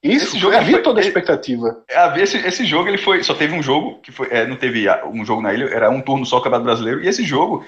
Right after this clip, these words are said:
Speaker 2: ele foi muito comentado por, é, por esse tipo de coisa. Se eu não me engano, foi o Robertinho empatou pro Sport, é, um golaço, e o, e o Flamengo ganha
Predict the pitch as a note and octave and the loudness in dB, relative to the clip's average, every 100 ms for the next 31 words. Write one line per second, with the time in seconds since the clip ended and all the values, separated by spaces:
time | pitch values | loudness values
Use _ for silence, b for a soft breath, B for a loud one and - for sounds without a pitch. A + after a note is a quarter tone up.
0 | B B - F3+ - C#4 A3+ G3+ A#3 - | B B -8 -4 -2 -2 -2 0 0 0
1 | D#4 A#3 - G3 A#3 D4 C#4+ C#4 G#3+ F#3 | 0 0 2 0 0 -4 -2 0 2 0
2 | D3 D3+ D3+ C#3 C3+ A#2+ A2+ G2 E2 - | -2 0 2 6 6 6 4 4 0 0
3 | D#3+ F3 G3+ C4+ D3+ - B B G3 G3+ | -2 -2 -4 -4 -2 -4 B B -2 2
4 | D#3 F3 F3+ - - D#3+ G3 - D#3+ - | 0 0 -2 -2 0 2 2 -2 -4 0
5 | G3 F3 - C#3+ - G#2+ C3+ - - _ | 0 0 -4 -6 -2 0 0 -2 -16 _
6 | _ _ _ B2 A#2+ A2+ A2+ G#2+ A2+ C#3 | _ _ _ -4 2 4 4 4 2 2
7 | G3 C3 C3+ F3 D#3 E3 D#3 E3+ D#3+ C#3+ | 4 4 4 0 -2 -2 -2 -2 -2 0
8 | D#3 | 0